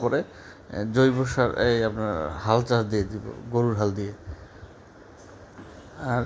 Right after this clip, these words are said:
এগুলো আমরা মিশাচ্ছি ভালো করে, যাতে, যাতে আপনার, বাবা পরে বলতেছি, যাতে,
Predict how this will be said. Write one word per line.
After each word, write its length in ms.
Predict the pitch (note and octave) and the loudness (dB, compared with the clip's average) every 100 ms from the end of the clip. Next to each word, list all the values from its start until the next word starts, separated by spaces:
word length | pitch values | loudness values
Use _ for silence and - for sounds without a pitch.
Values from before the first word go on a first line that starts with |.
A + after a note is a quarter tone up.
| - | 0
এগুলো 280 | B2+ C3 C#3 | 2 4 4
আমরা 200 | C3+ B2+ | 4 2
মিশাচ্ছি 460 | C3 B2+ A#2+ - | 2 0 -2 0
ভালো 220 | A#2 A2+ | 2 2
করে, 260 | G#2+ A2+ D3 - - - - - - - - - E2 G2+ A#2 | 4 2 2 -2 -18 -18 -16 -16 -16 -18 -16 -12 -8 -2 0
যাতে, 400 | A2+ B2+ D3 - - - - - - - - - - B1+ C#2 A2 | 2 4 2 0 -12 -18 -20 -20 -16 -14 -14 -18 -14 -8 -4 2
যাতে 260 | A2+ G#2+ A#2 | 2 4 2
আপনার, 340 | A2 A#2 A2+ - - - - - G#2+ | 2 0 0 -4 -8 -10 -12 -10 -6
বাবা 260 | C3+ D3 F#3 | 4 6 6
পরে 240 | F#3+ F#3+ | 8 6
বলতেছি, 500 | G3 G3 F#3+ E3 C#3 - - - - - - - - A#2+ A#2 | 8 6 4 4 2 0 -12 -20 -20 -20 -20 -20 -8 -4 0
যাতে, 340 | A#2+ A2 B2 | 0 2 -2